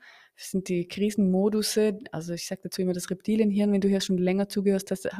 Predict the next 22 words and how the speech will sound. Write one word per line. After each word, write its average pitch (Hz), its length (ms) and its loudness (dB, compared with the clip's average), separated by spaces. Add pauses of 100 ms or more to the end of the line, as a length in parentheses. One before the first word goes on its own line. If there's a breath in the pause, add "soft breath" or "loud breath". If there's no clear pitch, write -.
(120)
gehört 196 320 -2
hast, 190 180 -2
das 180 80 -4
ist - 100 -10
so 185 60 0
das, 180 300 -4
der - 160 -2
innerste 220 380 2
Teil 196 260 4
des 196 140 -4
Hirns, 196 320 2
der 185 120 2
dann 180 160 4
aktiviert 196 580 2
wird, 190 220 4 (460 loud breath)
äh, 190 120 0
wenn 185 180 6
wir 185 80 2
uns 180 140 0
wirklich 185 280 0
zu - 100 -6
schützen, - 800 -2